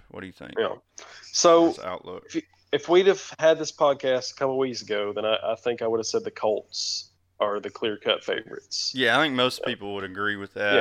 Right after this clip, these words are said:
Speaker 2: Yeah,
Speaker 1: with Luck.
Speaker 2: exactly. With Luck, and I think, I think Marlon Mack has developed into a nice three-down back, and then obviously T Y Hilton, and then the pair of tight ends that they have, and Doyle and Ebron,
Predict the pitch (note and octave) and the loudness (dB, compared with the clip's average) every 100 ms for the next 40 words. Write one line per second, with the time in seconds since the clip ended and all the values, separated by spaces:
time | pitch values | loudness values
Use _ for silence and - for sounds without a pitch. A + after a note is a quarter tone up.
0 | - G#2 F#2 G2 G2 G#2 - - - _ | 2 -4 -6 -2 2 2 0 -8 -20 _
1 | _ _ A#2 B2 C#3 C#3+ C#3+ - - A#2+ | _ _ -8 4 8 10 8 4 -2 -2
2 | G#2+ - A#2+ - _ A2+ A#2 A2+ A2+ A#2 | -2 -2 -2 -4 _ -10 -8 -6 -2 -2
3 | A2 A#2 B2+ C3+ C3 - A#2 G#2+ A#2+ A#2+ | -2 0 2 4 2 -2 -8 -4 2 4
4 | A#2+ B2 A#2 A2+ G#2+ G#2+ G#2+ G#2+ - - | 4 0 -4 -4 -4 -2 -2 -2 -4 -6
5 | - _ - C3 A#2 A2+ G#2 G#2 C3+ E3 | -14 _ -8 -2 2 2 2 4 8 10
6 | D#3+ C#3+ - _ _ - _ - G#2 G#2+ | 10 6 0 _ _ -20 _ -10 -2 -2
7 | A#2 - A#2+ - C3 A#2 A2 G#2+ B2+ B2 | 0 -2 -4 -6 -2 0 0 2 2 0
8 | B2+ A2+ G#2+ G#2+ G#2+ - A#2 A2+ - A2 | -2 -6 -6 -6 -6 -2 -2 -2 0 0
9 | G#2 A2+ A#2 A2+ - A#2 A2 A2 A2 G#2+ | 2 2 0 -2 -10 -8 -4 -2 -2 -4
10 | G2+ G2+ G#2+ G#2+ A2 G#2+ G#2 G2+ G2 G#2 | -8 -8 -4 -2 0 -2 -2 -4 -8 -10
11 | A2+ G#2 G2+ G#2 G2+ | -6 -2 -2 -2 -4